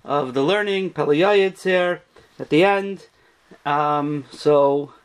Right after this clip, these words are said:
you should not catch the tail end. You should sign up for all the shiurim and, uh, become a part of this wonderful organization and Beis Medrash. Uh, special welcome to our Torah Anytime viewers and listeners who, Bez Hashem, be joining the shiur.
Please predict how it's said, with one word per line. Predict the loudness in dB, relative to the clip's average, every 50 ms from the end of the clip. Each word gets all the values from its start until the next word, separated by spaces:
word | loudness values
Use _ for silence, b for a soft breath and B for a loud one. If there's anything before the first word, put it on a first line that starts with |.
| _ b b b b b b b b b b b
you | -2 -2 0
should | 0 2 2 2
not | 2 2 0 -2
catch | -2 -2 -2 -2 -4 -8
the | -10 -8
tail | -6 -4 -2 -2 0 0
end. | 0 -2 -2 -4 -10
You | -12
should | -12 -14 -12
sign | -4 -2 -2 0 2 0
up | -2 -2 -4
for | -4 0 2 2 2 2
all | 0 0 0 0
the | -2
shiurim | -4 -6 -4 -2 0 2 2 2 0 -2 -4 -6
and, | -4 -4 -4 -2 -2 -2 0 2
uh, | 2 2 2 0 -4 b b b b b b b _ -6
become | -4 0 0 0 0 0
a | -2
part | -2 0 0 0 0 -2
of | -6
this | -10 -12 -6 -4
wonderful | -2 -2 -2 -2 -6 -4 0 0 0 2 2
organization | 0 -2 0 0 -2 -2 0 0 0 0 0 -4 -6 -8 -8 -10 -12 _ _ B B B B B B B B
and | -4 -2 -2 0 0 -2 -4 0
Beis | 0 -2 0 0
Medrash. | -2 -2 -2 -2 -4 -10 -12 -12 -18 -20 _ _ _ _ _ _ _ _ _ _ _ _ -20 -20 -20 _ B B B B B B B B B B B -6
Uh, | -2 0 2 2 0 0
special | 0 -2 -4 -2 -2 0
welcome | 0 0 0 -2 -4 -10
to | -8 -8
our | -8 -6
Torah | -4 -2 -2 0 -2
Anytime | -2 -2 -2 -2 -2 -2
viewers | -2 0 0 0 0 0
and | 0 0
listeners | 0 -2 -2 -6 -2 -2 -2 -2 -2
who, | -2 -2 0
Bez | 2 2 2 0
Hashem, | -2 -4 -2 0 0 0 0
be | 0
joining | 2 2 2 2 2 -2 -2
the | -4
shiur. | -6 -4 0 2 4 4 2 0 -4